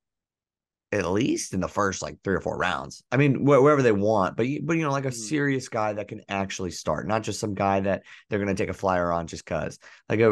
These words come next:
Speaker 1: like, a
Speaker 2: Yeah.
Speaker 1: real potential starting quarterback in the N F L. So I think top three rounds or something like that. But yeah.
Speaker 2: Yeah, no doubt. That, that'll be a good talking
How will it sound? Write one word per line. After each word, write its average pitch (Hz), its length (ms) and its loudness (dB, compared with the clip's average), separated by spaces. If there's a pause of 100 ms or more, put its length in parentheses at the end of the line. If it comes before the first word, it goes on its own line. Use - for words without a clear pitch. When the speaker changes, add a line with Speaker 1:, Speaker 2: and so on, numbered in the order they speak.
(100)
Speaker 1:
like, 113 120 4
a - 20 4
Speaker 2:
Yeah. 110 80 2
Speaker 1:
real 127 200 4
potential 98 380 -6
starting 90 280 0
quarterback 82 360 -2
in 87 80 -10
the 82 60 -6
N 78 100 -6
F 71 120 -8
L. - 120 -2
So 110 160 2
I 120 140 6
think 123 180 0
top 98 200 0
three 90 100 0
rounds 85 340 0
or - 40 -14
something - 160 -8
like 80 140 -10
that. - 260 -6 (420)
But 90 240 2 (260)
yeah. - 220 0 (760)
Speaker 2:
Yeah, 104 200 -2 (140)
no 127 200 0
doubt. 104 300 0 (100)
That, 107 260 -2
that'll 110 300 0
be 110 260 -4
a 98 320 2 (340)
good 143 200 -4
talking 110 540 -4